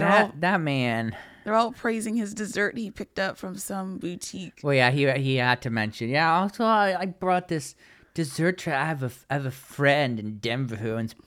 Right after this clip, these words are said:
Speaker 1: bakery." Hmm. <laughs> Yeah, th-, this, this, this went real.
Speaker 2: I mean, Lauren arrived with an agenda, and it was to expose Orion.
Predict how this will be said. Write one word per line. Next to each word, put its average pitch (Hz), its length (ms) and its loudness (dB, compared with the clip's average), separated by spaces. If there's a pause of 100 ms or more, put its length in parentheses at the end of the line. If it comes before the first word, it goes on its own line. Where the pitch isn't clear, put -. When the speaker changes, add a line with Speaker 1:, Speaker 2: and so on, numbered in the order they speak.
Speaker 1:
bakery." 95 880 -4 (460)
Hmm. 139 460 -10 (800)
<laughs> - 1300 -12 (1120)
Yeah, 113 320 -2
th-, 131 200 -12
this, 190 380 -2
this, 170 600 -4
this 220 300 -4
went 165 360 0 (280)
real. 131 1120 2 (960)
Speaker 2:
I 254 80 8
mean, 247 400 0
Lauren 294 420 4
arrived 175 760 2 (140)
with - 340 -6
an 190 120 -6
agenda, 139 960 -8
and 180 100 -8
it - 100 -10
was 175 240 -6
to - 160 -8
expose 175 760 -4
Orion. 127 600 -6